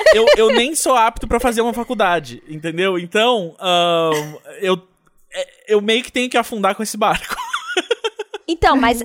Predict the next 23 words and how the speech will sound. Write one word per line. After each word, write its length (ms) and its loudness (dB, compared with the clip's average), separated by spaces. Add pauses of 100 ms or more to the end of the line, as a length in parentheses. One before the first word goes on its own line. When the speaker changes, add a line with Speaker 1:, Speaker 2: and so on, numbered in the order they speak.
Speaker 2:
mas 260 0
uma 180 -2
das 200 2
coisas 320 -4
que 80 -18
tava 260 0
me 120 -6
dando 260 -4
desespero 680 -4
nisso, 420 -4
e 60 -12
foi 260 -6
um 60 -8
dos 80 -12
motivos 380 -14
que 120 -8
eu 120 -6
voltei 580 -4
a, 220 0
a 260 -4
estudar 680 -2
mesmo, 760 -6
ou 500 0